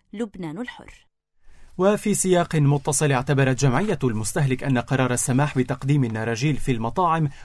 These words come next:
Speaker 2: والمسابح والمؤسسات السياحية خاطئ ومخالف للقانون، ودعت وزير السياحة إلى التراجع عنه فوراً حتى لا تضرب الجهود الصحية التي اتخذت لمواجهة الوباء.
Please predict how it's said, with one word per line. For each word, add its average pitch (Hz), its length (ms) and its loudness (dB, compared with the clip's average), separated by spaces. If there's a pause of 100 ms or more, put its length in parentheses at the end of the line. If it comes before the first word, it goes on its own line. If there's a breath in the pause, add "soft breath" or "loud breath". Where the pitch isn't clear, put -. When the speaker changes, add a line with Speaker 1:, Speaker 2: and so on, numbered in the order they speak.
Speaker 2:
والمسابح 165 720 2
والمؤسسات 123 600 -2
السياحية 139 640 -2 (200 loud breath)
خاطئ 170 480 -4
ومخالف 120 880 -2
للقانون، 127 580 -2 (280 loud breath)
ودعت 151 480 0
وزير 120 300 -2
السياحة 139 600 -4 (200 loud breath)
إلى 131 140 0
التراجع 135 580 -2 (200)
عنه 113 260 -4
فوراً 170 440 -2 (220 loud breath)
حتى 135 300 -4
لا 110 100 -4
تضرب 131 400 -2
الجهود 139 400 -2
الصحية 135 600 -2 (240 loud breath)
التي 139 220 0
اتخذت 127 680 -4
لمواجهة 113 760 -2
الوباء. 104 440 -8